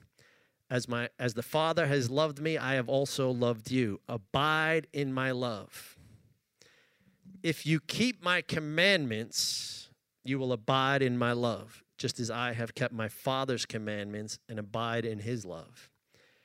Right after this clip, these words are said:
These things I have spoken to you, that my joy may remain in you and that your joy may be full. Now this is my commandment,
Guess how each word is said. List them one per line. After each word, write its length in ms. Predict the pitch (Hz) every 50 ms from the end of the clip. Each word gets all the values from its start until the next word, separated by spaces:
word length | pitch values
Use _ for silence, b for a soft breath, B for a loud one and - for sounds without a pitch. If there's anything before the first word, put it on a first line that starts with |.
| b b b b b b b b b _ _ _ -
These 240 | - 113 113 110 -
things 260 | - 131 131 127 110
I 80 | 127 120
have 160 | 120 113 -
spoken 440 | - - - 139 135 127 - 131 120
to 100 | - 131
you, 140 | 131 131 127
that 160 | 120 117 101 - - _ _ _ -
my 260 | - 113 120 123 127 135
joy 340 | 113 127 135 131 131 131
may 180 | 123 120 120 117
remain 420 | 107 110 110 110 113 123 135 135
in 120 | 131 135 135
you 280 | 135 139 143 147 147
and 120 | 143 117 107
that 120 | 110 -
your 160 | 117 120 117
joy 360 | 113 113 - 120 113 113 117 113
may 180 | 110 113 110
be 140 | 107 110 110
full. 400 | - - - 123 120 101 87 - - _ b b b b b b b b b b b b b b b b
Now 140 | - 113 113
this 260 | 113 110 147 147 -
is 160 | 170 147 127 127
my 160 | 139 135 135
commandment, 640 | - - 135 135 135 127 123 117 117 120 131 143